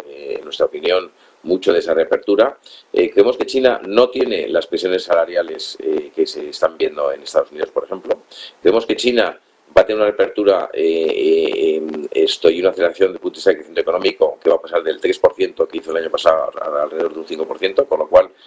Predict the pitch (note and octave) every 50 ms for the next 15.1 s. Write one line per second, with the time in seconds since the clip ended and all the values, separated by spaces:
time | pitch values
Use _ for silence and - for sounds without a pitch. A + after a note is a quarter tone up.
0 | _ _ - D#2 E2+ F2+ G#2 G#2+ A2 G#2+ - _ _ _ _ - - F#2+ F#2 G#2+
1 | A2+ G#2+ - G#2 G2 - G2+ G#2 G#2+ - - F#2+ G2 F#2+ - F#2+ E2+ - G2+ G2+
2 | G2 F2+ F#2 G2 G#2 G2 G2 G2+ G2 F#2+ F#2+ G2 G2 F#2 F#2 F2+ F2 E2+ D#2+ D#2
3 | D#2+ D#2+ D#2+ D#2+ D2+ C#2 - F#2 F#2 - - - E2 D#2+ D#2+ D#2 - E2+ F2+ G2+
4 | A2 C3+ D3+ - _ _ _ _ _ _ _ _ - - E2 F2+ F2 F#2+ G2+ G#2+
5 | A#2+ B2+ B2+ A#2 - - - F#2+ - - A#2 B2+ - G#2 F#2 E2+ - - - -
6 | - E2+ E2 E2+ F2+ G2 A2 A2 A#2+ C3+ D3+ E3 - - _ - F2+ F#2+ F#2+ G2+
7 | G2+ G#2+ G#2+ - - - F#2 E2+ - G#2+ G#2 G#2 G#2 F#2+ - - - F#2 E2 -
8 | - F2+ D#2+ - A2 G#2+ G#2+ - - - F#2+ F2+ - F2 - - F2 E2+ - F2
9 | E2+ - B2 C#3+ D#3+ - - F2+ F#2 F2+ F#2 G2 F#2 - - F2 E2 F#2+ G2 G2+
10 | G2 - A2+ A2 G#2 F2+ - _ _ _ _ - _ - - - - - G2 G#2
11 | B2+ B2 A2 F#2+ - - - - G2+ - F#2+ F#2 F#2+ F#2 F2+ E2+ E2+ E2+ F2 F2+
12 | F2 - E2+ E2 D#2+ - A2+ B2 F3 F3 - - - - F2+ F2+ F2+ F2 E2+ F2+
13 | F#2+ E2+ E2+ E2+ E2 E2 F2+ F#2 - - D#2+ - - F#2+ F2 F#2 - - E2 E2
14 | E2 D#2+ D#2 - D#2+ - - - F2 D#2+ E2+ D#2+ - F#2 F2+ F2 G2 G#2+ A2+ C3+
15 | - -